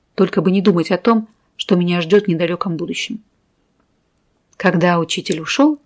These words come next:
пообещав вернуться с проверкой через два часа, я первым делом выглянул в окно. Под утренним солнцем пушистые сугробы переливались всеми цветами радуги, не хуже бриллиантов. Небо было ясное,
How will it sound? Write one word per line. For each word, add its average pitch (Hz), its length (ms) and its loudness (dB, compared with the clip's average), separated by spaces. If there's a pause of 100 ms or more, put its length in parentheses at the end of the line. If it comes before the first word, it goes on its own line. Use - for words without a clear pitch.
пообещав 202 460 4
вернуться 190 360 0
с - 60 -4
проверкой 190 400 0
через 170 220 -4
два 165 160 -2
часа, 175 420 -4 (760)
я 277 200 6
первым 233 360 4
делом 269 400 6
выглянул 214 440 2
в 196 40 -2
окно. - 380 -6 (1500)
Под 175 240 4
утренним 165 540 0
солнцем - 640 0 (680)
пушистые 269 460 2
сугробы 262 460 4
переливались 240 580 4
всеми 302 360 8
цветами 240 480 4
радуги, 160 400 0
не 160 140 -2
хуже 208 260 2
бриллиантов. 175 580 -2 (880)
Небо 165 240 4
было 160 160 8
ясное, 220 880 4